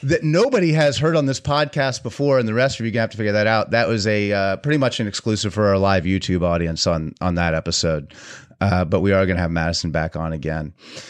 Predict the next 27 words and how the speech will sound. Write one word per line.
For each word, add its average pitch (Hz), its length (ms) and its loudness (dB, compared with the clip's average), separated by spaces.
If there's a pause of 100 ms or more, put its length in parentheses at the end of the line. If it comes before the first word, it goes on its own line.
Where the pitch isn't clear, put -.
(280)
Uh, 120 260 4
we're 147 160 2
gonna, 165 240 2
we're 143 140 2
gonna 156 140 2
start 143 360 2
today, 135 560 2
like 131 220 0
we 135 60 -2
started 123 380 0
every 120 260 0
episode 123 440 0
around 101 240 0
here. 101 180 0
We're 104 80 0
gonna 107 180 -2
go 107 200 2
around 131 240 2
the 127 80 -2
table 117 520 0
and 98 560 0
get 107 200 -2
some 104 200 -2
opening 104 380 -2
thoughts 101 400 -2
from 101 380 -4
everybody. 101 420 -2